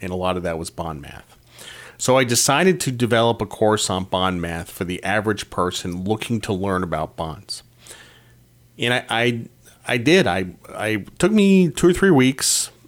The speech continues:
I was working on it every night, and I wrote up this thing. It's called the Bond Masterclass. And it's offered at Jared Dillian Money. So these are your options. If you wanted to take a fixed income class at a college,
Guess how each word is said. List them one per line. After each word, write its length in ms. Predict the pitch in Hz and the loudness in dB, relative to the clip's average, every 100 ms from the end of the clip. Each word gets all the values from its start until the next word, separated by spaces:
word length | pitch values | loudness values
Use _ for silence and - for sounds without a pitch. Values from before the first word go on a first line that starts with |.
| - - | -8 -2
I 80 | |
was 120 | 107 104 | 0 0
working 280 | 120 127 | 0 2
on 200 | 117 120 | 2 4
it 40 | 113 | 2
every 160 | 110 | 2
night, 300 | 113 85 90 - | 0 0 -4 -6
and 80 | 98 | -4
I 60 | |
wrote 220 | 98 104 | 0 0
up 100 | 107 | 0
this 200 | 110 101 | 0 -2
thing. 220 | - 87 90 | -2 -4 -4
It's 140 | - | -8
called 240 | - 92 | -4 -4
the 80 | 87 | -4
Bond 340 | 85 87 87 80 | -4 -2 -2 -6
Masterclass. 840 | 80 76 - - 62 - - - - _ _ - - - - - _ - | -8 -10 -14 -14 -14 -14 -14 -16 -18 _ _ -20 -20 -20 -20 -20 _ -4
And 140 | 117 | 0
it's 140 | 117 - | 0 0
offered 480 | - 131 143 127 117 - | 2 2 4 2 2 0
at 240 | 101 104 | -2 -4
Jared 380 | - 107 101 98 | -2 0 2 0
Dillian 360 | 98 92 90 85 | -2 -2 -2 -6
Money. 380 | 80 80 69 - _ _ _ _ - | -8 -8 -10 -18 _ _ _ _ -4
So 400 | - 135 127 120 | 2 2 2 0
these 240 | 123 185 | 2 2
are 60 | 196 | 4
your 120 | 135 | 4
options. 440 | 117 131 - - - | 2 0 -6 -10 -6
If 160 | 120 | 0
you 100 | 139 | 2
wanted 380 | 117 117 156 220 | 2 2 2 2
to 80 | - | 0
take 220 | - 147 | -2 0
a 60 | - | -2
fixed 340 | - 127 - | -2 -2 2
income 640 | 131 123 - 120 120 113 117 | 2 2 2 2 2 0 -2
class 640 | - 107 135 208 - - - | -2 0 0 -2 -4 -8 -8
at 140 | - 95 | -4 -4
a 20 | |
college, 600 | - 101 123 175 - | 0 2 2 0 -4